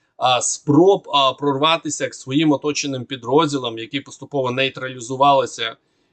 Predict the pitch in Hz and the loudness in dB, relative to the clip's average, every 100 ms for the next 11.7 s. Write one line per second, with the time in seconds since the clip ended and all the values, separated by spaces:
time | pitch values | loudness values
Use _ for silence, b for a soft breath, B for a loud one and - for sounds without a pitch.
0 | _ - 135 135 131 131 123 123 120 113 | _ -2 0 0 0 -2 -2 0 -2 -2
1 | 113 113 113 110 107 _ _ _ - 147 | -4 -4 -2 -4 -6 _ _ _ 0 6
2 | 139 131 131 123 117 - - - 185 160 | 8 6 4 -4 -14 -14 -14 -4 -2 -2
3 | - 170 - - 165 160 147 120 120 139 | 0 -2 -2 2 2 2 0 -2 -4 -6
4 | 151 170 165 147 143 120 143 143 - 156 | -4 0 -2 0 -6 -4 -4 -4 -2 -2
5 | 143 160 151 143 139 156 135 135 127 139 | 0 0 0 0 0 2 2 0 -12 -10
6 | 131 139 156 165 151 143 131 143 - _ | -8 -2 0 0 2 0 0 -4 -6 _
7 | _ _ - 139 147 139 - 147 135 156 | _ _ -2 2 4 2 2 0 0 -2
8 | 220 196 185 202 - _ _ _ 135 135 | -2 -4 -6 -8 -10 _ _ _ 0 2
9 | 135 135 151 143 202 165 170 151 233 214 | 2 0 -2 0 2 2 -2 2 2 2
10 | 180 196 - - - 160 156 151 151 147 | -2 -2 -4 -4 -2 0 2 2 4 2
11 | - 147 185 139 175 175 | 0 0 0 0 0 0